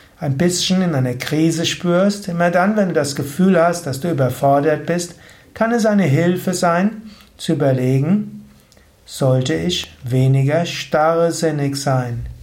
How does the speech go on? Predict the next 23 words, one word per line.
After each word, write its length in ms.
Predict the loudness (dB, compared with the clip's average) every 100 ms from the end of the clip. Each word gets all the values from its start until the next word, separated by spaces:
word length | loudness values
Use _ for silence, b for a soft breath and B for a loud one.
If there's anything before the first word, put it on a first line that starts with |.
| -4
Bin 160 | 0 0
ich 220 | 0 0
irgendwo 480 | 0 0 -4 -4 -4
starrsinnig? 800 | -2 0 0 -2 -6 -8 -8 -14 -20 -20 _ -8
Und 240 | -4 0
wie 360 | 2 2 0 -8 -18 -6
könnte 220 | -4 -2
ich 100 | -2
dort 260 | -2 0 0
rauskommen?“ 720 | 0 -2 -8 -8 -8 -10 -16 -20 _ _ _ _ _ _ _ _ _ b b b b b _
Mehr 220 | 0 2
Informationen 880 | 0 0 0 0 -2 -2 0 2 0
mit 140 | -4 -4
vielen 460 | -2 0 2 2
Tipps 360 | 0 -2 -4 -6
über 240 | -2 -2
Burnout 760 | 0 0 2 0 0 2 2 0
und 120 | -2
wie 60 | 0
du 120 | 0
dort 180 | 0 0
rauskommen 640 | 0 -2 -2 -2 -2 -2
kannst 420 | 0 0 0